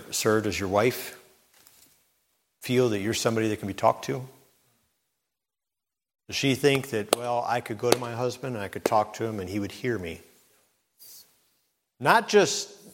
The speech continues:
you know, he would hear my voice, but he would hear what I was saying. It would come through. He's easily entreated. Parents, do your kids think that you're approachable? That they can talk to you?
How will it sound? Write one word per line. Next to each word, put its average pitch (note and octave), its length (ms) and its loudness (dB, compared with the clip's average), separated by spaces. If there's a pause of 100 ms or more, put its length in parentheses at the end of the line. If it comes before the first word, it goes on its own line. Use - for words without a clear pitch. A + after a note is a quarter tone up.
(120)
you C#3+ 120 -4
know, A#2 220 0
he A2 380 -6
would B2 140 -2
hear C3+ 180 0
my A2+ 160 -2
voice, F#2 720 -4 (560)
but A2 100 -4
he A#2+ 120 -2
would A2 100 -2
hear D3 280 -2
what B2 160 4
I B2+ 80 6
was A2+ 140 0
saying. F2+ 380 -4 (840)
It A2+ 60 -6
would G#2 180 -4
come A2+ 220 0
through. F#2 320 -2
He's G2+ 240 -6
easily C3 680 -2
entreated. F#2+ 560 -6 (460)
Parents, B2 360 4
do A#2 80 -2
your F#2+ 100 0
kids A#2+ 320 0
think B2 260 -2
that A#2 140 -2 (1000)
you're A#2 140 0
approachable? A#2+ 540 -2 (1800)
That F2+ 120 -8
they G#2+ 120 0
can G#2 100 -4
talk A#2+ 300 6
to B2 60 -4
you? A#2+ 240 -2